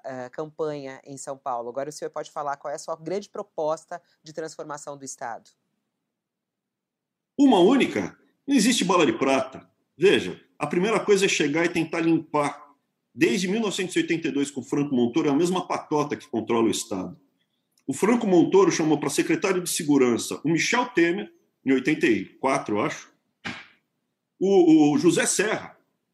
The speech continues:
Speaker 2: era secretário do Planejamento, tava lá. E essa turma tá no poder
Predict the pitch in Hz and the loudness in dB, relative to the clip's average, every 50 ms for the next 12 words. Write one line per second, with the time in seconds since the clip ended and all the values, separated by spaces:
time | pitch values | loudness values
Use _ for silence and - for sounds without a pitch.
0 | _ - 139 147 143 - 175 165 165 143 - 185 185 180 170 165 - 175 147 147 | _ -8 -6 -4 -4 -4 -2 -2 -2 -2 0 0 0 0 0 0 0 0 -2 -2
1 | 147 135 120 104 123 160 165 - 254 269 285 247 254 240 - - - - _ _ | -2 -4 -4 -4 -4 -4 -6 -6 -6 -4 -2 -2 0 -2 -4 -6 -10 -18 _ _
2 | _ _ _ _ _ - 190 226 226 - 196 - - - 262 254 220 165 139 127 | _ _ _ _ _ -2 -2 0 0 -2 -4 -4 -2 0 0 2 2 0 -2 -2
3 | - 185 180 185 170 - - 160 - 147 175 175 127 104 - | -2 -2 -2 -2 -2 0 -2 0 2 4 4 2 2 -2 -8